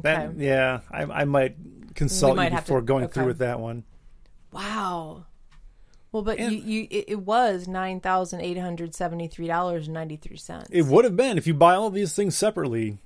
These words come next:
Speaker 1: It would cost you nine thousand eight hundred seventy-three dollars and ninety-three cents.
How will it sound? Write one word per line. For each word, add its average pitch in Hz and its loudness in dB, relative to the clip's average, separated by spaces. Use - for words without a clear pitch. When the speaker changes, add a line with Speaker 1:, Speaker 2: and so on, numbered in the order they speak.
Speaker 1:
It 139 -4
would 175 0
cost 170 0
you 110 -4
nine 247 -4
thousand 120 -2
eight 120 -8
hundred 127 -8
seventy-three 113 -10
dollars 131 -12
and 147 -16
ninety-three 139 -18
cents. - -20